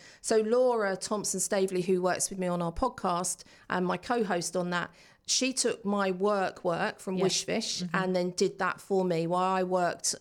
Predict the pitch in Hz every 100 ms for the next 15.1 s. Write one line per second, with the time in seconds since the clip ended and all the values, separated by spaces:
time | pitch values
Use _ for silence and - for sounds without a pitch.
0 | - 175 - 175 - - 190 190 170 180
1 | 180 - 185 170 165 165 170 165 165 160
2 | - - 247 277 285 294 - 262 196 262
3 | - 240 226 220 - - 202 190 180 170
4 | 180 208 208 208 196 190 - - - 180
5 | 180 170 170 - _ _ - 190 180 202
6 | - - 269 277 247 175 175 143 - 160
7 | - - 180 - 165 165 185 175 160 151
8 | - - 302 330 - 427 - - - _
9 | _ _ - 294 359 349 311 269 254 247
10 | 254 233 220 220 233 220 240 208 202 196
11 | 247 - - 202 175 170 196 - 214 220
12 | 226 220 - 269 - - 302 240 214 208
13 | 214 247 330 427 480 415 349 302 277 -
14 | 214 220 180 170 175 202 202 240 226 226